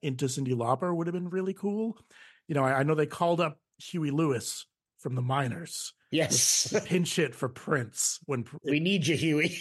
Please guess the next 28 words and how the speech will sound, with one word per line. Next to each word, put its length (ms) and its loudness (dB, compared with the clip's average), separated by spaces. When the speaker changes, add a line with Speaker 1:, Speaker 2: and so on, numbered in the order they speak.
Speaker 2:
<laughs> 80 -10
Speaker 1:
when 180 0
it 100 0
became 340 -2
clear 280 0
that 160 -4
Prince 260 -4
was 140 -6
not 200 -4
going 200 -2
to 60 -4
show 360 0
up. 220 -6
And 80 -8
they're 80 -6
like, 140 -8
"Who 100 -4
can 140 -2
we 100 0
get?" 300 -8
Huey 260 4
Lewis, 300 -2
which 120 2
was 120 -2
also 240 4
a 60 2
good 180 -6
call. 260 -12